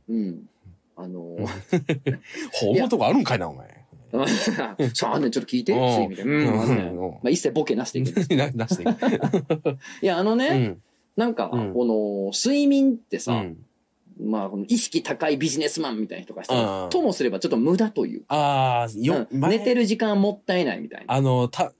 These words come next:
Speaker 2: 時短、なんか三時間とかでいいみたいな、ちょっと流行ったよな、一瞬な。
Speaker 1: ショートスリーパー
Speaker 2: ショートスリーパーや。
Speaker 1: みたいな。
Speaker 2: そうや、そうや。
Speaker 1: そう。で、
Speaker 2: うん。
Speaker 1: ね、寝てんのもったいないから、
Speaker 2: はいはいはい。
Speaker 1: その間の時間ね、
Speaker 2: うん。
Speaker 1: なんかに活かせれば資格が取れたりとか、
Speaker 2: うん。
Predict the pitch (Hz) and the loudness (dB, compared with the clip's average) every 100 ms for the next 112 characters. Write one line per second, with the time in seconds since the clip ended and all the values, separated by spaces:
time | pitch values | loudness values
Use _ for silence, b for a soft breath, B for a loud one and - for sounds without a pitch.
0 | _ 135 127 - 143 147 147 131 160 175 | _ -6 -4 -2 -2 -2 -2 0 2 2
1 | 214 196 127 110 104 117 120 104 92 - | 2 0 2 2 2 4 4 2 -4 -4
2 | 123 123 123 87 87 87 90 - 147 147 | -2 0 -2 -2 -4 -4 -6 -2 2 4
3 | 147 143 131 127 117 131 143 131 - 85 | 2 2 2 4 4 2 0 -2 -2 -6
4 | 87 - - 110 92 104 90 85 - - | -8 -8 -2 0 2 0 0 -4 -8 -6
5 | 190 240 - 202 185 165 156 139 131 151 | -2 -2 -2 -2 -4 -6 -4 0 0 2
6 | 196 104 90 - 139 180 113 92 82 82 | 2 2 -2 -4 -2 0 0 -2 -6 -4
7 | 139 151 156 156 160 151 156 165 220 285 | -2 0 2 0 0 -2 -2 -2 -2 -2
8 | 104 120 131 - 101 101 117 110 110 92 | -2 -2 -2 -2 -2 -2 -2 0 0 -2
9 | - - 120 110 113 92 123 123 101 95 | -6 -6 -4 -2 -2 2 0 0 -4 -4
10 | 104 101 85 | -2 -2 -2